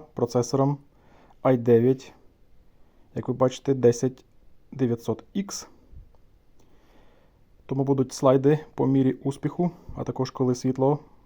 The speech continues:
будуть і тести. Let's go! І ось перший успіх. Як ви розумієте, систему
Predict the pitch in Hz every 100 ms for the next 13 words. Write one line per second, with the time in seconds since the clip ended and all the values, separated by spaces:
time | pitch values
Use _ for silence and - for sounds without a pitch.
0 | - 127 123 131 - - 143 139 - -
1 | - - 202 110 110 135 - - _ -
2 | - 139 123 123 131 202 160 135 _ _
3 | _ _ _ _ _ _ _ _ _ _
4 | _ _ _ _ _ _ - 131 131 160
5 | - - - - - - - - 139 131
6 | - 131 - 143 143 - 175 - - _
7 | _ _ _ _ - - _ - _ 131
8 | 139 135 131 143 135 131 127 131 - 139
9 | 139